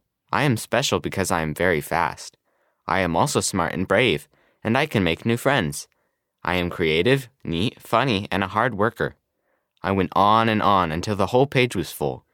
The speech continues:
When I turned it in, I heard a quiet voice whisper, "And most importantly, you are a child of God." That made me happy.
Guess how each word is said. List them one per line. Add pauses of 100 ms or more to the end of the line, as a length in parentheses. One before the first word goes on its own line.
(480)
When
I
turned
it
in, (300)
I
heard
a
quiet
voice
whisper, (400)
"And
most
importantly,
you
are
a
child
of
God." (400)
That
made
me
happy.